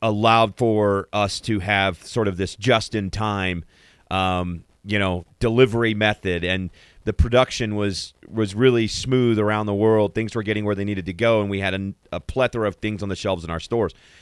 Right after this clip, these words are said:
The government came in and decided who could work and who couldn't. They decided what was essential and what wasn't essential without understanding the ramifications of that. That is part of the supply line problems that we're having right now, is it not? Government intervening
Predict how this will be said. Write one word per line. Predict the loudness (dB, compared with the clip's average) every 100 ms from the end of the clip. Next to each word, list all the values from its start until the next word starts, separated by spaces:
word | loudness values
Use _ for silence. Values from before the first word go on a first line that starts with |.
| -8
The | 4
government | 4 4 -2
came | 0 -2
in | -2
and | -2
decided | -2 0 2 0
who | 0 -2 -2
could | 0 0
work | 2 0 0
and | -2
who | -4 -2
couldn't. | -2 -2 -4 -4
They | -2
decided | -2 -2 0 0 2
what | 0 4
was | 0 0
essential | -6 -6 -4 -2
and | -2 -6 -2
what | 0 2
wasn't | 0 0
essential | -8 -8 -8 -10 -10 _ 0
without | 4 6 6 4
understanding | 0 -2 -2 -2
the | -2
ramifications | -2 -4 -6 -4 -2 -4 -4
of | -4
that. | -6 _ _ -20 _ _
That | 2 4
is | 4 -2
part | -4 6 6 6 0
of | 0 0
the | -2
supply | -8 -4 0 2 2
line | 0 -2 -6
problems | -2 0 2 0 -2 -4
that | -4 -4
we're | -4
having | 0 0 -2
right | -4 -4
now, | -6 -2
is | 0 0
it | 2
not? | 2 2 -2 0
Government | 2 2 0 2
intervening | 0 0 0 0 0